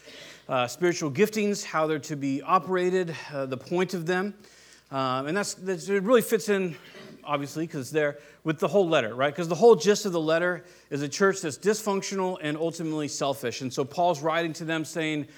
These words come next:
uh, working backwards, saying, "Hey, when you exercise your spiritual gifts, it's not so that you can feel better, it's to bless those around you," right? Uh, he illustrates that by talking about, he says, uh, he tells us, "Don't forget, forbid people from speaking in tongues."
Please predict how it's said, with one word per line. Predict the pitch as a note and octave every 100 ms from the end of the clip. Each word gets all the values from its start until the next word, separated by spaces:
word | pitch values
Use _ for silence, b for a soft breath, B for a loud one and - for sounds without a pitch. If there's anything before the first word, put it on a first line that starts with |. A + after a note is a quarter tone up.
| B B B B
uh, | C3 B2 B2
working | D3+ E3+ F3 D#3+
backwards, | E3+ F3+ G3 F3+
saying, | G3 F3+
"Hey, | A#3+
when | F3 E3+
you | F#3+ G3+
exercise | F3 G3+ G#3+ F3 G3 F3+
your |
spiritual | E3+ - G3 F#3+ F3+
gifts, | D3 G#3+ G#3+ - B B B
it's | D#3+
not | - G3
so | -
that | F3+ D#3+
you | F3 A#3
can | G#3+
feel | E3+ F#3+ E3
better, | D#3 F3 F#3+
it's | E3+ E3 -
to | F3+ E3+ D#3+ B -
bless | D#3 F#3 F3
those | F3+ E3+
around | D#3+ D3+ D3 C3+
you," | G#2+ G2 B2
right? | B2+ C#3+ C#3+ B B
Uh, | - B2+
he | C#3+
illustrates | D#3+ F3+ F3 F#3+ F3
that | E3+ E3+ F3 - B
by | D#3 D3+
talking | - E3+ E3 D#3+
about, | D#3+ D#3+ D#3+ - -
he | C#3
says, | C#3+ D#3+ C#3+
uh, | D3 C3+ A#2+ A#2 B B
he | -
tells | D3+ F#3
us, | E3
"Don't | C3 E3 F#3
forget, | F#3+ D3 F3 F#3
forbid | D3+ E3 C3 F3+ G3
people | F#3+ G3+ A3+
from | E3 D3
speaking | - F3 F3
in | D3
tongues." | C3 F3 F#3+ B3+ B3